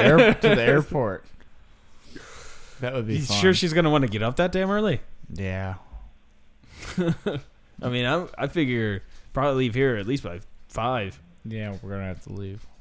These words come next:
Speaker 1: early.
Speaker 2: Yeah, I'm gonna wanna get there at least an hour before the flight. Make sure everything's all good.
Speaker 1: You have to come in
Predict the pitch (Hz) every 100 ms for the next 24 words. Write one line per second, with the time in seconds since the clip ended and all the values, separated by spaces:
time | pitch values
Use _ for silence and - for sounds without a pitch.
0 | - - - - 107 101 101 107 104 98
1 | 139 123 101 95 98 107 101 107 95 113
2 | 117 87 101 117 107 95 - 113 92 -
3 | 117 113 - - _ - - - _ _
4 | _ - _ - - - 120 110 - 110
5 | 104 101 107 107 95 92 113 110 90 -
6 | - - - - - - - 180 151 143
7 | 143 - 135 - 135